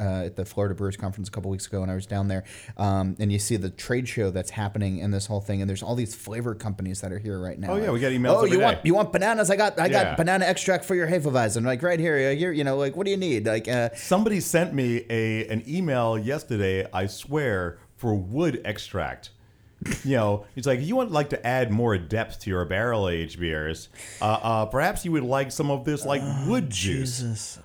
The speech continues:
Speaker 2: But they've been
Speaker 1: Jesus.
Speaker 2: selling this stuff to the wine industry for years.
Speaker 1: For years, right.
Speaker 2: And they know that somebody, I mean, we all know who's, uh, who's already, uh, uh, drunk some of the Kool-Aid, you know.
Speaker 1: <laughs>
Speaker 2: Um,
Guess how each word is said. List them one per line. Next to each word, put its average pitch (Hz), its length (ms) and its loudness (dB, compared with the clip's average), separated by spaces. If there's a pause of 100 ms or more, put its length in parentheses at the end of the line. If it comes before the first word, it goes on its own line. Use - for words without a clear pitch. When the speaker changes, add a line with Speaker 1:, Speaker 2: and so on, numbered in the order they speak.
(120)
Speaker 2:
But 196 120 0
they've 240 60 2
been 247 120 2
Speaker 1:
Jesus. 196 180 -4
Speaker 2:
selling 214 220 -2
this 180 160 -2
stuff 156 300 -4
to 151 360 0
the 143 100 0
wine 165 300 -2
industry 139 400 -4
for - 160 -10
years. 160 140 -4
Speaker 1:
For 165 80 6
years, 160 460 2
right. 143 220 2
Speaker 2:
And 165 160 2
they 165 140 2
know 190 280 2
that 139 480 0
somebody, 110 840 0
I 110 60 -2
mean, 101 360 0
we 104 140 0
all 113 160 2
know 104 260 2
who's, 95 360 0
uh, 90 360 2
who's 92 240 -2
already, 95 480 -2
uh, 92 60 -6
uh, 87 340 -2
drunk 98 340 -2
some 101 160 -6
of 90 60 -6
the 104 60 -10
Kool-Aid, 127 480 -4 (520)
you 127 120 0
know. 110 300 2 (140)
Speaker 1:
<laughs> - 140 -10
Speaker 2:
Um, 123 560 2